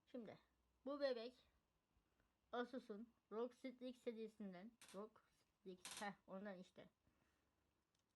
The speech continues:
G on beş modeli. İçinde şöyle göstereyim size. Parlıyor. Ryzen yedi. Dört bin, parlıyor şu an. Neyse, Ryzen yedi dört bin sekiz yüz var.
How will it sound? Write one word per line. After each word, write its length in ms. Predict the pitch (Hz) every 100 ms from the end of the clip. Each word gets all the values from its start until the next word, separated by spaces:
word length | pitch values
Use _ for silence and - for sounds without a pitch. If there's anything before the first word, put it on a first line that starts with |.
| _
G 240 | 240 247 269
on 260 | 277 285
beş 200 | 277 254
modeli. 460 | 254 254 262 262 285 - _ _ _
İçinde 540 | 262 254 277 262 254 294 - -
şöyle 300 | - 262 240
göstereyim 460 | 185 190 190 175 175
size. 280 | 180 175 208 - - - - - - - - - - - - _ _ _ _ _ _ - -
Parlıyor. 460 | 233 254 254 190 185 - _ _
Ryzen 380 | 226 285 311 311
yedi. 460 | 294 294 285 294 302 _ _ _ _ _ _ _ _ _ _ _ _ _ _ _ _ -
Dört 300 | 277 311 -
bin, 140 | 254 - _ - - _ -
parlıyor 420 | 247 285 453 247
şu 140 | - 156
an. 60 | 180 -
Neyse, 260 | 403 214
Ryzen 360 | 190 294 339 349
yedi 360 | 320 311 320 311
dört 220 | 277 294
bin 100 | 294
sekiz 240 | 262 269 269
yüz 160 | 262
var. 180 | 269 285